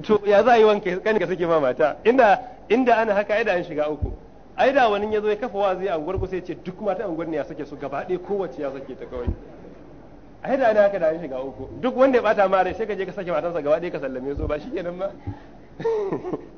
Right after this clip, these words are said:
To, don haka ai ba, ba haƙƙi kan ya sake matar ba.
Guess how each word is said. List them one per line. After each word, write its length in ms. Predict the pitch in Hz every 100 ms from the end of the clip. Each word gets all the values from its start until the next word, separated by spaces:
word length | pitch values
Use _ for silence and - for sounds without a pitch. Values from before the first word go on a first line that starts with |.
| - - - - - - - - - - - - - - - - - -
To, 380 | 156 120 - - - - - - - -
don 100 | 196
haka 180 | 214 190
ai 120 | 208
ba, 300 | 226 202 170
ba 180 | 190 175
haƙƙi 420 | 196 196 175 160
kan 160 | 185 180
ya 100 | 156
sake 200 | 151 151
matar 280 | 131 110 120
ba. 140 | 123